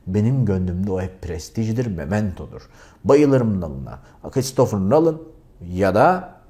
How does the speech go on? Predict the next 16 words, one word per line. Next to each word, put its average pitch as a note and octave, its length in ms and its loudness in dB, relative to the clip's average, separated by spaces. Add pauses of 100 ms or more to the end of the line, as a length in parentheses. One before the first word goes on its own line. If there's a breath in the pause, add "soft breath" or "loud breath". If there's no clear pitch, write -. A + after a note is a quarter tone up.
(120)
diğer G#2+ 340 4
tarafta F#2 680 -8 (340 soft breath)
tabii F2 340 -6
ki D3+ 280 -2 (100)
Tarantino F#2+ 640 0 (100)
ama F#2 560 -2 (680 soft breath)
ha, E2+ 300 -6
birisi A2+ 360 -2
daha D#2+ 200 -6
çıkacaksa - 640 -6
Martin F2+ 400 -4
Scorsese. - 600 -12 (1120 soft breath)
İşte - 200 -8
sen A#3+ 340 2
bunları G3+ 280 6
söylerken D#3 1000 4